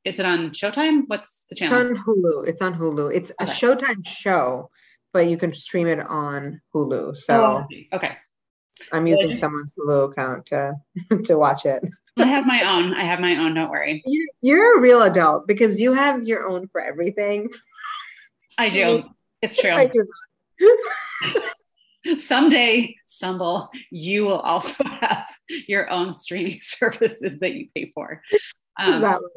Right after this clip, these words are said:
Speaker 2: Yeah. <laughs>
Speaker 1: it's just, like, an aspirational goal, and I look forward to that day for you. I really do. Um, I have to tell you, so on Monday night, we had that meeting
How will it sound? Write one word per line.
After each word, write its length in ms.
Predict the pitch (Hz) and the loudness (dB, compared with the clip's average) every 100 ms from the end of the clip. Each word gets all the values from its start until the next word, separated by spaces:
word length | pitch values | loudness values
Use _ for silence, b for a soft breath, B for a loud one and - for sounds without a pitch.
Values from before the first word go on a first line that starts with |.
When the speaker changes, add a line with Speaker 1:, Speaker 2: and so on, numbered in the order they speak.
| 170 | -4
Speaker 2:
Yeah. 260 | 196 185 - - - - | 0 2 0 -2 -6 -6
<laughs> 40 | - | 0
Speaker 1:
it's 140 | 370 | 2
just, 140 | 330 - | 2 0
like, 160 | 262 | -2
an 100 | 233 185 | 0 -2
aspirational 920 | 196 226 - 226 214 214 208 196 165 | -2 -2 -4 -4 -2 -2 -4 -6 -6
goal, 540 | 165 170 170 170 170 - | -4 -2 -2 -2 -4 -6
and 280 | 165 156 151 - | -6 -4 -6 -4
I 280 | 165 165 160 | -4 -4 -4
look 140 | 170 - | -8 -6
forward 300 | 170 165 165 | -4 -4 -6
to 100 | 160 | -6
that 240 | 147 - | -6 -4
day 260 | 139 - - | -8 -8 -10
for 100 | 160 | -8
you. 140 | 147 - | -8 -8
I 100 | - | -10
really 260 | 156 151 | -8 -6
do. 160 | 151 147 | -6 -6
Um, 1040 | 156 _ _ _ _ _ _ _ 208 190 | -10 _ _ _ _ _ _ _ -4 -4
I 60 | 185 | -2
have 180 | 208 220 | -4 -4
to 60 | |
tell 100 | 262 | -2
you, 100 | 247 | -4
so 140 | 214 208 | -2 -6
on 180 | 185 180 | -4 -4
Monday 240 | 185 190 | -4 -4
night, 280 | 190 180 170 | -2 -4 -4
we 120 | 185 | -8
had 180 | 180 180 | -8 -6
that 140 | 175 175 | -6 -6
meeting 520 | 175 160 156 165 | -6 -4 -4 -6